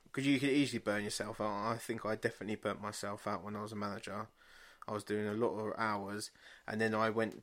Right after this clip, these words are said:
to the opposite of that, where towards the end of when I was at, um, co-op,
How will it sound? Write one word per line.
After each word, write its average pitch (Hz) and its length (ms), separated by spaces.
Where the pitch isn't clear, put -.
to 117 180
the 110 120
opposite - 380
of - 120
that, 107 340
where 104 500
towards 120 300
the 113 140
end 110 240
of 113 220
when 110 160
I 104 120
was 107 120
at, 104 220
um, 101 460
co-op, - 480